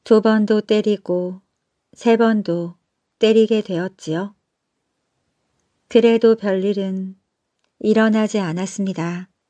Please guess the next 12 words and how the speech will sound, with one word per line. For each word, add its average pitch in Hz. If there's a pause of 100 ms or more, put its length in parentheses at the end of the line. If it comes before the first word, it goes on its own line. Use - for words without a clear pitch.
(1800)
그렇게 220
여러 196
날이 185
지났습니다. 185 (1700)
노름에 226
빠진 196
말똥이는 190 (1200)
갑자기 220
많은 196
돈이 175
필요해졌어요. 202 (1600)
말똥이는 208